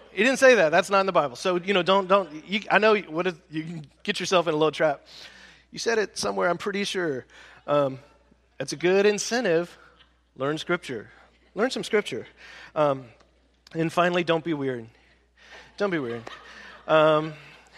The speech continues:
this is just gospel according to Scott here. Don't be weird. Unless, unless you are an experienced, mature Christian,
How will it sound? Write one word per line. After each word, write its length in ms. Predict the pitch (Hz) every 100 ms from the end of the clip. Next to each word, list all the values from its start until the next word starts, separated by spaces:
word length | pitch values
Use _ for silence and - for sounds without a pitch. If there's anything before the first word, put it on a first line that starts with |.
| - - _ _ _ _ _
this 140 | - 202
is 80 | 165
just 200 | 180 -
gospel 320 | 156 - 151
according 260 | 131 135
to 40 | 135
Scott 220 | 135 104
here. 120 | 110
Don't 300 | 117 143 185
be 80 | 185
weird. 220 | 170 160 - 147
Unless, 520 | 165 175 208 240 - - - -
unless 360 | 190 240 302 -
you 140 | 269
are 120 | 254 208
an 100 | 175
experienced, 640 | - - - 226 233 233
mature 400 | 185 151 - 240
Christian, 640 | - 233 220 - 147 113